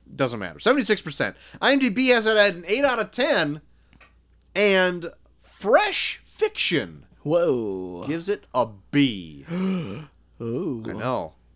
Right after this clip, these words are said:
Speaker 1: It's weird
Speaker 2: on
Speaker 1: to
Speaker 2: our,
Speaker 1: have
Speaker 2: on our grade scale.
Speaker 1: I know, it's weird.
Speaker 2: Whoa.
Speaker 1: I di-, pulled it out at random, and I'm like, "Oh, it does a letter grade.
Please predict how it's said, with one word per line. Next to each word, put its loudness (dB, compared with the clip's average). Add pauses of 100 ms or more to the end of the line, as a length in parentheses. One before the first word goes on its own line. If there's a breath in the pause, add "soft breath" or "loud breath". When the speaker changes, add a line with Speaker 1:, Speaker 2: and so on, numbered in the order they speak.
Speaker 1:
It's -20
weird 0
Speaker 2:
on 4
Speaker 1:
to 4
Speaker 2:
our, 8
Speaker 1:
have 2
Speaker 2:
on 4
our 4
grade -2
scale. -4
Speaker 1:
I 4
know, 10
it's -2
weird. 4
Speaker 2:
Whoa. -10
Speaker 1:
I 4
di-, 0 (180)
pulled 2
it 8
out 8
at 4
random, 4
and 2
I'm 0
like, -2 (160)
"Oh, 0
it -4
does -8
a -4
letter -6
grade. -12